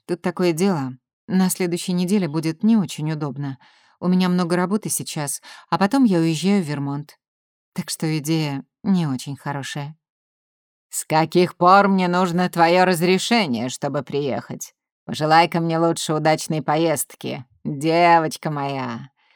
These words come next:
Я своего отца не убил, и ты меня не убьёшь». Сими опустила голову.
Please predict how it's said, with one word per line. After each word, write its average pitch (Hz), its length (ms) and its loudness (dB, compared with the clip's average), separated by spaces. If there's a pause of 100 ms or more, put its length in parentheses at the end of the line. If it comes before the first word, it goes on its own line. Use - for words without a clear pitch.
(220)
Я 202 280 6
своего 151 420 0
отца 143 460 -2
не 123 180 -2
убил, 190 560 2 (220)
и 151 200 0
ты 170 320 2
меня 220 560 4
не 156 200 -2
убьёшь». 120 680 -4 (920)
Сими 233 280 4
опустила 151 480 -6
голову. 139 480 -8